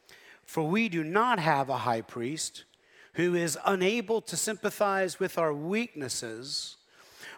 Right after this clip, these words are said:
but one who in every respect has been tempted as we are, yet without sin. Let us then with confidence draw near to the throne of grace that we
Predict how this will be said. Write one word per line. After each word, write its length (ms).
but 160
one 240
who 320
in 240
every 540
respect 760
has 220
been 180
tempted 500
as 200
we 320
are, 480
yet 460
without 360
sin. 360
Let 300
us 300
then 340
with 200
confidence 800
draw 220
near 420
to 160
the 120
throne 440
of 160
grace 760
that 180
we 380